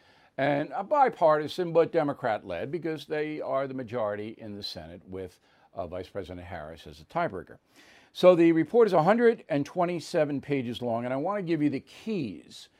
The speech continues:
without any spin at all, all right? I'm not, and I don't spin anyway, but I'm not giving you any opinion.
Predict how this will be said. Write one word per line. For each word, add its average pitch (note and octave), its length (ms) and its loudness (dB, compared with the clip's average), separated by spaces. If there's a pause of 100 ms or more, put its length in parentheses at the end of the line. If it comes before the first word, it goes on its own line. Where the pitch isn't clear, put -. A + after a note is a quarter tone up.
(140)
without D3+ 340 4
any G#3 240 0
spin E3 400 -2
at B2 100 0
all, F#2+ 300 -8 (100)
all F2+ 100 -16
right? D3 320 -2
I'm C3+ 140 -4
not, D#3+ 220 -4
and C#3+ 120 -4
I A#3 120 2
don't E3+ 200 0
spin C#3 320 -2
anyway, F#2+ 540 -4 (460)
but D3 160 2
I'm F3 160 -2
not G3+ 200 0
giving F3 300 2
you D3+ 200 0
any D#3+ 440 -4 (160)
opinion. C#3+ 600 -6